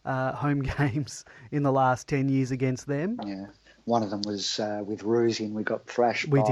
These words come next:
Speaker 1: did. Yep.
Speaker 2: ninety odd, I think.
Speaker 1: Yep, yep. And, but what, do you remember?
Speaker 2: But yeah, there's, there's not many, not, not, uh, not many others.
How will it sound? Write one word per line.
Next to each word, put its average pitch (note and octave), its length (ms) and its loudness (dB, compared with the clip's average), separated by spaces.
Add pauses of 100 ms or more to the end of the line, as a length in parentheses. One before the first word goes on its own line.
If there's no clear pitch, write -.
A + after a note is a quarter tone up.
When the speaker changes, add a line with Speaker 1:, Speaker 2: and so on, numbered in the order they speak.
Speaker 1:
did. D3+ 120 2 (580)
Yep. C3+ 200 -2 (160)
Speaker 2:
ninety A2 540 0
odd, A2+ 200 4 (160)
I G#2 60 -4
think. B2 220 0
Speaker 1:
Yep, - 80 -14 (180)
yep. C#3 220 0 (260)
And, B2+ 380 -2
but C3+ 140 2 (160)
what, D3 260 0
do D3+ 80 -2
you C#3+ 80 2
remember? C#3 180 4
Speaker 2:
But B2 80 6
yeah, B2 220 8
there's, A#2 300 4
there's A#2+ 300 0
not A#2+ 200 6
many, A2+ 360 0
not, A#2 280 0
not, A2+ 360 0
uh, G#2 200 -2 (160)
not A#2+ 200 2
many A2 160 0
others. A#2+ 160 4